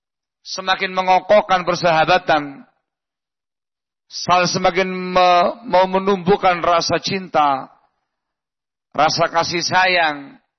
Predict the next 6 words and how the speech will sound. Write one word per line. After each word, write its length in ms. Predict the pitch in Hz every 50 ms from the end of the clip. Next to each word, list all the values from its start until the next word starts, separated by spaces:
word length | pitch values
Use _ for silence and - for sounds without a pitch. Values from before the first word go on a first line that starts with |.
| _ _ _ _ _ _ _ _ _ _ _ _ -
ucapan-ucapan 1080 | 170 180 - - 151 135 - - 160 170 170 165 156 - 139 127 - - 160 160 156
yang 60 | 147 127
bermanfaat, 840 | 127 123 120 123 120 120 - 156 165 151 156 170 165 165 160 156 - - _ _ _ _ _ _ _ _ _ _ _ _ _ -
ucapan-ucapan 880 | 139 143 143 - 139 131 127 156 151 156 147 131 156 147 131 156 151 147
yang 360 | 147 147 156 165 170 170 165 151 139 123 110 98 - _ _ _ _ _ _ _ _ _ _ _ _ _ _ _ _ _ _ _ _ _ _ _
menguatkan. 640 | 113 123 123 127 127 131 131 123 - - 95 85